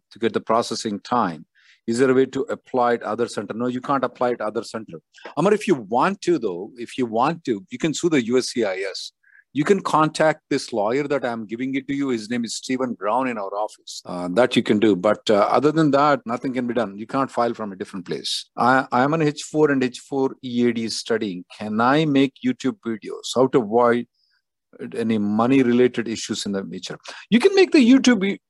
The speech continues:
videos as long as they're just passion, okay?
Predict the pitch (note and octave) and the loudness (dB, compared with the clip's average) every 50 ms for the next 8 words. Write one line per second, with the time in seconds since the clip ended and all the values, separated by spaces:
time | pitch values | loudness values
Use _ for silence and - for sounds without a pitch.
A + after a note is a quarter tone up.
0 | - - - - D#3+ D3 F#3+ A3+ A3 A3 E3+ C3 A#2+ - - - C3 C3 C3+ B2+ | -20 -14 -6 -2 2 4 4 6 6 6 6 6 4 0 -2 0 2 2 2 2
1 | A#2+ D3+ G#3 A#3+ C4+ B3+ A3 G3 E3 C3 D3 D3 C#3+ B2+ A#2+ D#3+ D3+ - - _ | 0 0 2 2 2 2 0 0 0 0 -2 -4 -4 -4 -6 -8 -8 -10 -14 _
2 | _ _ - - E3 E3 E3 E3 - - - - D3+ B2+ _ _ _ _ _ _ | _ _ -12 -8 -4 -4 -4 -4 -6 -10 -16 -18 -20 -20 _ _ _ _ _ _
3 | _ - G#2 - - A2+ B2 E3+ G#3+ | _ -18 -14 -6 -2 0 0 0 0